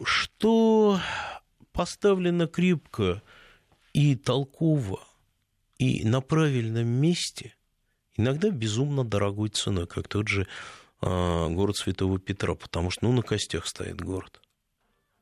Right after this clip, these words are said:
А иногда, э, без того. Оно остается. Еще раз хотел бы упомянуть. Старому Новому году,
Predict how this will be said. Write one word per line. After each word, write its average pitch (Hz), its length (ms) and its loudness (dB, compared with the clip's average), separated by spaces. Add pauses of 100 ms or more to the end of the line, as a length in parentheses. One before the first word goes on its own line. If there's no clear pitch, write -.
(720)
А 104 600 0
иногда, 135 400 0
э, 52 1200 -2
без 165 300 2
того. 131 380 -2 (1500)
Оно 170 220 2
остается. 190 680 -4 (880)
Еще 226 320 2
раз 170 160 0
хотел 170 420 -2
бы 156 340 0
упомянуть. 117 800 0 (500)
Старому 127 680 0
Новому 120 600 0
году, 101 540 -2